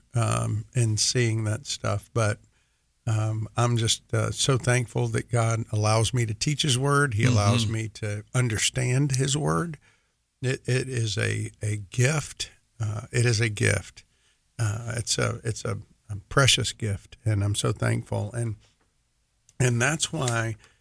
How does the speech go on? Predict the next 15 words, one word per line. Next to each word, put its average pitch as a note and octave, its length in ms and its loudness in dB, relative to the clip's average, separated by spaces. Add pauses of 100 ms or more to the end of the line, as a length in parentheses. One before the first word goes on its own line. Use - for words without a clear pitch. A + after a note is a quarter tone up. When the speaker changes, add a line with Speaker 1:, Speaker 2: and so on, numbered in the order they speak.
(220)
Speaker 1:
uh, A#2 260 2
this A2+ 320 0
week B2 380 0
we've A2+ 420 -2
just A2 260 -4
taken A2+ 420 -2
time G#2+ 440 0
to - 160 -4
dedicate A2 840 -2
to A2+ 100 -6
teaching G2+ 680 -2 (480)
about A2 480 -2
discernment A2+ 800 2 (180)
and, G#2 400 0
uh, G#2 220 -8